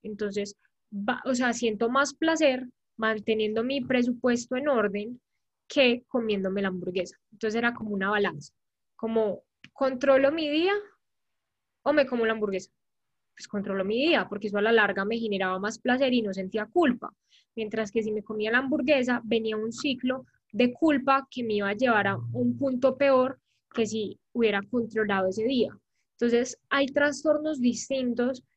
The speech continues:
que se manejan de manera distinta, donde si no hay capacidad de controlar esa ingesta calórica y donde se come algo y ya luego no se controla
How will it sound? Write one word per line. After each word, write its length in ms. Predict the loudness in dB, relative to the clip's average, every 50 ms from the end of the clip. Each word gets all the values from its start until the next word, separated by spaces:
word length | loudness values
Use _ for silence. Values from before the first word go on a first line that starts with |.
| _ _ _
que 160 | -2 0 0
se 120 | 2 0 0
manejan 380 | 0 -2 -2 -2 -4 -4 -2
de 100 | -2 -2
manera 300 | 0 0 2 2 2 2
distinta, 460 | 0 -2 -4 -4 -8 -6 -4 -4 -4 -4
donde 420 | -4 -4 0 2 2 2 0 -2 -14 -20 -20 _ _ _ _ _ -14
si 300 | -12 -8 -4 -2 -2 -2
no 180 | 0 0 2
hay 200 | 2 2 0 -2 -8 _ _ _ _ _ -10
capacidad 680 | -6 -6 -4 0 0 -2 0 0 -2 0 0 0 0
de 160 | -2 -2 -4 -4
controlar 720 | -6 -6 -6 -6 -6 -2 0 0 2 2 0 0 -2 -4
esa 180 | -6 -4 -4 -4
ingesta 580 | -4 -2 0 0 0 0 0 -2 -6 -8 -6 -4
calórica 640 | -2 0 2 4 4 2 2 0 -6 -8 -10 -10 -10 -14 -18 -20 -20 -20 -20 -20 -20 _ -6
y 120 | -2 0 0
donde 380 | 0 0 0 0 0 0 0 -4
se 220 | -6 -6 -6 -6
come 340 | -4 -6 -4 -2 0 2 2
algo 540 | 4 4 4 2 0 0 -2 -2 -4 -6 _
y 140 | -6 -4 -2
ya 120 | -2 0
luego 300 | 2 2 2 2 2 0
no 140 | 0 0 0
se 120 | -2 -2 -4
controla 560 | -4 -8 -4 0 2 2 2 0 -2 -8